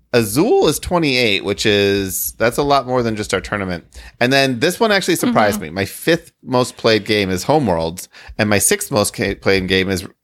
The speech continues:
Speaker 1: uh, Great Western Trail, uh, twenty-two and twenty-one respectively. Twenty-one games of Great Western Trail this year, which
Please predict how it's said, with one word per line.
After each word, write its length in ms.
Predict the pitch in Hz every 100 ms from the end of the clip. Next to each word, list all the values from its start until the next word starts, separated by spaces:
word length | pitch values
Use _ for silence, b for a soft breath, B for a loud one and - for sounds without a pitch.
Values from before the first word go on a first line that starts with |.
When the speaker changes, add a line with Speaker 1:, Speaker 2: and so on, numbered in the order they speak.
| -
Speaker 1:
uh, 180 | 90 92
Great 180 | 110 95
Western 260 | 95 87
Trail, 280 | - 85 - - -
uh, 180 | 92 87
twenty-two 420 | 117 104 95 98
and 80 | 92
twenty-one 360 | 101 90 87
respectively. 580 | 85 - 90 85 78 78 B B B B
Twenty-one 720 | - 143 170 214 196 175 160
games 380 | 123 120 117 113
of 100 | 107
Great 240 | - 101 95
Western 340 | 92 - 87
Trail 240 | 87 80
this 200 | 76 76
year, 280 | - - - b b b
which 360 | - 110 - -